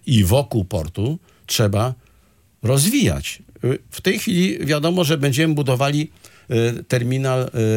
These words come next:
L N G, e, pływający, e, w, e, Zatoce Gdańskiej, prawdopodobnie w Gdańsku, ale nie wiadomo, czy drugi nie powstanie na przykład w Gdyni, gdzie mamy też zaplecze, e, związane z rurociągami i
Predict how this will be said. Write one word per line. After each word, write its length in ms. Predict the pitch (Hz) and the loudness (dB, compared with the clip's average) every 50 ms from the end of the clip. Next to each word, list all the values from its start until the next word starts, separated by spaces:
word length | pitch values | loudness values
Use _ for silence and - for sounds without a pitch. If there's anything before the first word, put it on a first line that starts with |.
| 110 107 - - - - - - - _ - - | 0 -2 -6 -12 -20 -20 -20 -20 -20 _ -8 -2
L 180 | 120 123 127 | 0 2 2
N 180 | 123 117 113 110 | 4 4 4 2
G, 380 | 101 101 107 104 101 120 156 165 - _ _ _ _ _ _ _ _ _ _ - | 2 2 2 2 2 2 0 -4 -8 _ _ _ _ _ _ _ _ _ _ -8
e, 260 | - 110 113 113 110 | -4 -2 0 0 -2
pływający, 680 | 113 127 123 117 117 113 110 101 104 107 104 - - 123 | 0 0 2 2 4 4 4 2 2 2 0 0 0 0
e, 400 | 127 139 - - 127 117 123 123 - - - | 0 -2 -2 -2 -2 -2 -2 -2 -6 -8 -6
w, 460 | 120 107 110 113 113 113 113 113 - - - - 107 107 104 107 107 | -2 0 2 2 2 2 2 0 -2 -6 -8 -6 -4 -2 0 0 2
e, 40 | 98 | 2
Zatoce 440 | 117 117 113 - 120 113 - 117 | 2 2 2 0 0 0 0 0
Gdańskiej, 480 | 104 101 104 92 92 95 - - 147 139 | 0 2 2 2 2 0 0 0 -2 -4
prawdopodobnie 640 | 135 131 120 110 107 101 - 113 113 113 113 113 110 | -2 -2 0 0 0 0 0 0 2 2 4 2 2
w 20 | |
Gdańsku, 400 | 107 101 95 95 98 - - - | 2 2 2 2 0 0 0 0
ale 140 | 175 185 208 | 2 2 2
nie 100 | 208 214 | 2 2
wiadomo, 280 | 196 180 190 190 208 190 | 2 2 0 0 -2 0
czy 120 | - 190 | 0 0
drugi 300 | 170 156 160 151 151 175 | 0 2 0 2 2 2
nie 100 | 170 170 | 0 0
powstanie 460 | 175 185 143 - - 139 120 131 151 | -2 -4 -8 -4 -4 -2 -2 -2 -2
na 100 | 151 156 | -4 -6
przykład 280 | 143 - - 151 - 240 | -6 -8 -10 -10 -10 -10
w 60 | 233 | -10
Gdyni, 460 | - - 415 359 - 90 87 85 98 110 - | -8 -4 -2 -2 0 0 0 0 -2 -4 -6
gdzie 380 | 120 117 135 135 156 190 - - | -6 -4 -2 -2 -2 -2 -4 -2
mamy 320 | 214 151 127 135 156 165 160 | -2 0 0 2 2 0 2
też 300 | - 120 - - - - - - - - - | 0 0 0 0 -4 -8 -12 -20 -20 -4 0
zaplecze, 720 | 107 98 - 151 139 - 117 92 95 - - 135 165 196 - - _ _ - - - - - _ - | 2 2 4 2 2 0 0 0 0 0 0 0 -2 -2 -4 -8 _ _ -20 -20 -20 -20 -18 _ -4
e, 280 | 143 123 127 - - | -2 -2 -2 -2 -2
związane 880 | 120 123 147 151 143 139 127 120 101 107 110 113 120 123 127 127 123 117 | -4 -2 -2 -2 0 0 0 0 0 0 0 0 0 0 0 2 2 4
z 60 | 113 | 4
rurociągami 920 | 131 135 139 135 139 - - 127 120 113 104 101 120 147 160 - - 117 | 4 2 2 0 0 -2 -2 0 0 2 2 2 0 0 0 -2 0 0
i 200 | 113 123 147 156 | 0 0 0 -2